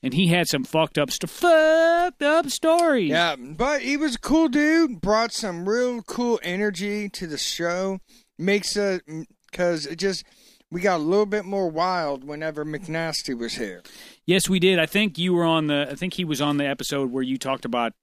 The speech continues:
Speaker 1: throwing a cheeseburger through a drive-through window. I'm pretty sure Chuck a Cheeseburger.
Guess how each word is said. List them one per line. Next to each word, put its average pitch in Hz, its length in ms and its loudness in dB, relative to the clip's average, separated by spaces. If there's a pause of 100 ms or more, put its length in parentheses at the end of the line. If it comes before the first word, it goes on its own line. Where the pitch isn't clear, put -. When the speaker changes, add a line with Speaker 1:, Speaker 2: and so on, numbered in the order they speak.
(440)
Speaker 1:
throwing 143 280 2
a 120 60 0
cheeseburger 135 720 -2
through 113 520 0
a 104 40 -4
drive-through 127 500 -2
window. 127 340 0
I'm 123 240 -8
pretty 135 220 -4
sure 127 280 -2
Chuck 135 260 -4
a 117 40 -10
Cheeseburger. 123 720 -6